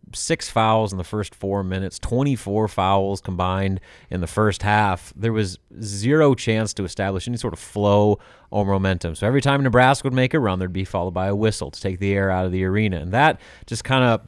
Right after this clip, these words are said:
allowed the game to, to plod along until Illinois finally got going. I mean, they still only shot,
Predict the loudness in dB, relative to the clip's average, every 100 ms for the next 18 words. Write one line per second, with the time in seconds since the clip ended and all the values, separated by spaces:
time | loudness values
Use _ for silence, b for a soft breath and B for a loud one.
0 | -16 B _ 0 2 2 2 2 2 2
1 | 0 -2 -4 -4 0 2 4 2 0 2
2 | 4 4 0 -2 -2 0 0 0 2 0
3 | 0 -2 0 0 -2 -2 -2 -2 -4 -8
4 | -6 -4 -4 -4 2 4 4 0 0 2
5 | 4 4